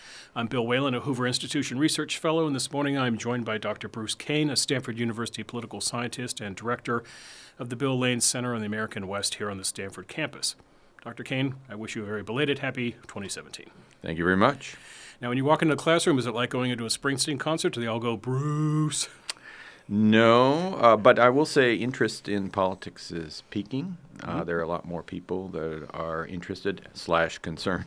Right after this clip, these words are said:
Speaker 2: <laughs> about what's going on. Uh, so, uh,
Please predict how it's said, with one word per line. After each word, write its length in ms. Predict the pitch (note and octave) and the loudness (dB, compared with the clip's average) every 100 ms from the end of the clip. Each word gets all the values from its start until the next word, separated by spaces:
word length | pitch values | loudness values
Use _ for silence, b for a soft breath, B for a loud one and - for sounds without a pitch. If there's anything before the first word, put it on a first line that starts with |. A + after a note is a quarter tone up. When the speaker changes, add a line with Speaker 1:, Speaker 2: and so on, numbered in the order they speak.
| - | -6
Speaker 2:
<laughs> 100 | - | -2
about 400 | C#3+ C3+ B2 - B B | 2 4 4 2 B B
what's 220 | G2 G2 | 0 0
going 300 | - F2+ F2+ | 0 0 2
on. 380 | E2+ F2 F#2 A2+ - | 2 0 0 -4 -6
Uh, 240 | F2+ F2 | -8 -8
so, 580 | E2+ - F2 F2 E2+ E2+ | -8 -4 -2 0 0 0
uh, 360 | - E2+ E2 | -2 -6 -6